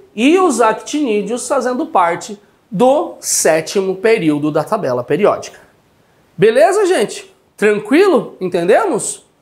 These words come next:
Show de bola. Espero que você tenha gostado, espero que você tenha entendido principalmente, tá? Faz lá alguns exercícios pra você conseguir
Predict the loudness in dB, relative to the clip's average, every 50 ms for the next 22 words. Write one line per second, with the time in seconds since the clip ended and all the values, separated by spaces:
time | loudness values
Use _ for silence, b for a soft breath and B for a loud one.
0 | _ -20 -20 -20 _ _ -20 -18 -10 -6 -4 -2 -2 0 -2 -2 -2 -4 -4 -6
1 | -16 b b b b b b b -8 -2 -2 0 0 0 -4 -6 -6 -4 -2 -2
2 | -2 -2 -4 -6 -4 -2 0 2 2 2 2 0 -2 -4 -4 -12 -10 -4 -2 0
3 | 2 2 0 -2 -4 -4 -4 -4 -2 -2 -2 0 0 0 0 0 0 2 0 2
4 | 2 0 0 0 -2 -2 0 2 2 2 2 0 -2 -4 -4 -4 -4 -6 -4 -4
5 | -4 -2 -2 0 0 0 0 0 -2 -10 B B B B B B B 0 0 0
6 | 0 -2 -6 -10 -18 -20 _ _ _ _ _ _ _ -20 -8 -2 0 2 2 2
7 | 2 0 -4 -2 0 2 2 2 0 -2 -4 -6 -4 -4 -2 -2 -2 -4 -4 -6
8 | -8 -8 -6 -6 -6 -6 -6 -8 -10 -8 -4 -2 -2 -2 -2 -4 -4 -2 -2 -2
9 | -2 -2 -2 -2 -2 -4 -4 -4 -4 -4 -4 -4 -4 -4 -6 B